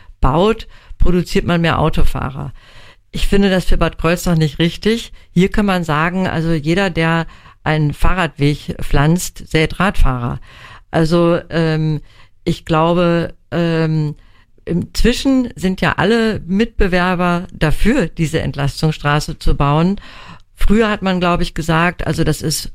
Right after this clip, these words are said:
nur für Autofahrer, es berücksichtigt nicht die anderen Verkehrsteilnehmer. Das sieht das ifec ja nicht vor.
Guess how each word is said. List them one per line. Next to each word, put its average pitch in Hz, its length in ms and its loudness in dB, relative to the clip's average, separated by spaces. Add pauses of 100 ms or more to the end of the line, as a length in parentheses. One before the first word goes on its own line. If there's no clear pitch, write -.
nur 214 320 2
für - 240 4
Autofahrer, 190 840 0 (460)
es 156 160 -2
berücksichtigt - 760 0
nicht 208 220 0
die - 40 -2
anderen 190 260 0
Verkehrsteilnehmer. 185 1080 -2 (420)
Das 165 160 0
sieht 202 140 -4
das 170 160 0
ifec - 340 0
ja 147 140 2
nicht 139 180 2
vor. 190 360 4